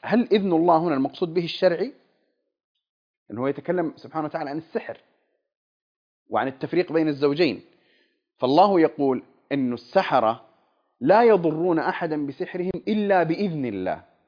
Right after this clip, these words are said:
القدري. أما في سورة الحشر: "ما قطعتم من لينة أو تركتموها قائمة على أصولها فبإذن الله ورضاه"، يعني، يعني أذن الله لكم في ذلك. واضح؟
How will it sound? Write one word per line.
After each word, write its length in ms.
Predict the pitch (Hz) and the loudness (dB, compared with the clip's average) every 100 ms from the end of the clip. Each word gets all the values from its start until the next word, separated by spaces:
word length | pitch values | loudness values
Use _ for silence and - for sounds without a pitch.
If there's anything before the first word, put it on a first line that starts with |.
| _ _ _ _ _ _ - | _ _ _ _ _ _ -10
القدري. 480 | - 214 151 104 - _ _ _ _ _ _ _ _ _ _ _ - | -2 0 2 -2 -10 _ _ _ _ _ _ _ _ _ _ _ 0
أما 200 | 226 262 | 4 4
في 120 | 240 | 4
سورة 240 | 208 202 185 | 4 4 4
الحشر: 500 | 165 156 - 139 - _ _ _ - | 0 -4 -4 -6 -8 _ _ _ -2
"ما 120 | 156 | 2
قطعتم 460 | 226 - 233 208 208 | 2 2 0 2 2
من 240 | 185 165 | 2 0
لينة 280 | 175 160 131 139 | 2 0 0 -4
أو 240 | 107 190 | -2 0
تركتموها 600 | 196 196 - 202 208 185 | 0 -2 -2 -4 0 -2
قائمة 420 | - 180 170 180 165 | 2 2 2 0 -2
على 260 | 160 156 | 0 0
أصولها 480 | 160 156 185 180 156 | 0 0 -4 -4 -4
فبإذن 640 | 135 175 175 254 294 208 160 | 2 2 2 4 4 4 0
الله 460 | 135 131 123 92 | 0 2 2 2
ورضاه"، 560 | 113 143 143 175 185 110 | 0 2 4 6 6 2
يعني، 380 | 117 98 85 - _ _ _ _ _ _ _ _ _ _ _ _ _ - | -6 -8 -10 -18 _ _ _ _ _ _ _ _ _ _ _ _ _ -8
يعني 240 | 113 123 - | -6 -4 2
أذن 280 | 247 254 202 | 6 6 4
الله 460 | 151 147 143 127 | 2 4 4 2
لكم 260 | 123 120 95 | -2 -4 -8
في 160 | 92 87 | -14 -16
ذلك. 380 | - - _ _ _ _ _ _ _ _ _ _ - | -18 -20 _ _ _ _ _ _ _ _ _ _ 0
واضح؟ 440 | 117 123 - - | 4 4 2 -4